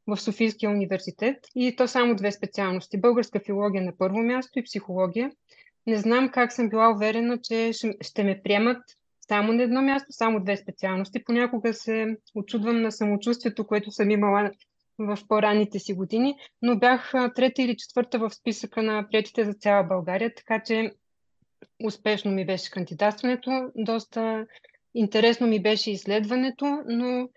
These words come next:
и, и, и включително и практиката, която имахме като учители. Но когато трябваше да реша дали да бъда учител или не, а, по чисто материалистични и финансови причини реших да не стана учител, тъй като,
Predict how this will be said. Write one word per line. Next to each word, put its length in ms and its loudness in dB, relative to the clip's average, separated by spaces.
и, 260 2
и, 480 2
и 100 0
включително 720 0
и 140 0
практиката, 540 -2
която 340 0
имахме 380 -2
като 400 -4
учители. 640 -2
Но 140 0
когато 340 0
трябваше 380 2
да 120 -2
реша 200 -2
дали 220 0
да 100 0
бъда 480 -2
учител 420 0
или 200 2
не, 320 0
а, 280 0
по 80 -2
чисто 360 -2
материалистични 960 2
и 60 -8
финансови 580 -2
причини 440 -4
реших 280 -4
да 120 0
не 100 -2
стана 300 -2
учител, 360 -6
тъй 180 -4
като, 360 -6